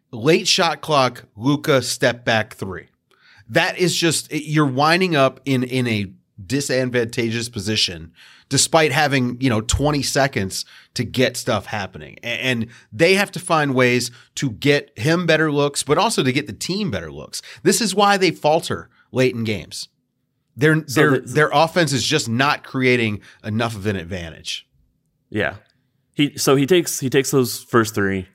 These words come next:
Speaker 2: By the second half, he is kind of, uh, probably the second quarter, he's, he's reverted, he's reverting back to, you know, every here and there, he's just gonna launch a wild one.
Speaker 1: Mm-hmm.
Speaker 2: And then there was a moment, either late third or early fourth,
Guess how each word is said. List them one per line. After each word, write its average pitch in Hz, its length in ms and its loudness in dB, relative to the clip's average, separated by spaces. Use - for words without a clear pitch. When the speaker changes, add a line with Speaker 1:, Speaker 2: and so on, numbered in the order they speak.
Speaker 2:
By 107 120 4
the 101 100 -2
second 117 320 0
half, 104 420 0
he 98 140 -6
is 90 300 -4
kind 98 180 0
of, 95 200 -4
uh, 95 120 -2
probably 143 220 2
the 87 60 -2
second - 280 -4
quarter, 90 300 -2
he's, 98 240 -4
he's 98 180 -4
reverted, 98 400 0
he's 101 140 -2
reverting 113 440 2
back 107 300 0
to, 95 460 -2
you 95 100 -6
know, 92 80 0
every 101 300 2
here 113 160 4
and 107 120 4
there, 101 240 6
he's 98 160 -2
just - 80 -8
gonna 98 120 0
launch 92 480 -4
a 92 140 2
wild 95 440 2
one. 90 300 -2
Speaker 1:
Mm-hmm. 107 240 -6
Speaker 2:
And 143 200 2
then 220 180 4
there 185 120 8
was 147 160 4
a 139 40 6
moment, 123 380 6
either 107 280 2
late 113 280 2
third 113 300 2
or 101 140 2
early 104 300 0
fourth, 98 420 -2